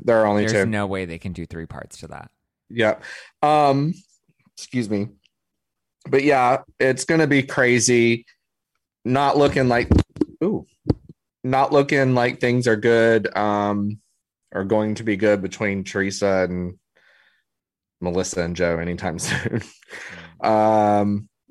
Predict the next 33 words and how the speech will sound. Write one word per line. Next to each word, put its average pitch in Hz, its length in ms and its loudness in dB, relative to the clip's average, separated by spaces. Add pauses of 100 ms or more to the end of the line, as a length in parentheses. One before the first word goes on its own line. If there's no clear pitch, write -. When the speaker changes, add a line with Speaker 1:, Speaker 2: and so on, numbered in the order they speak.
(260)
Speaker 1:
yeah, 262 320 2
but 170 80 2
also 240 380 6
my 190 160 2
thing 226 220 4
is, 208 140 4
is, 175 120 0
like, 185 160 4
I'm 156 220 2
kind 156 300 0
of 185 120 6
upset 143 560 2
that 120 220 4
it 127 220 4
seems 165 300 2
like 139 180 2
they 117 120 2
probably 113 520 0 (440)
end 120 320 0
on 101 160 0
a 95 60 2
lot 101 240 4
of 123 80 2
bad 135 280 2
notes 139 680 0
<laughs> - 60 -20
amongst 151 340 0
Speaker 2:
Yeah. - 40 -10
Speaker 1:
the 139 80 -6
cast, 147 480 0 (440)
which 123 300 2
is, 120 540 4 (100)
um, 107 640 0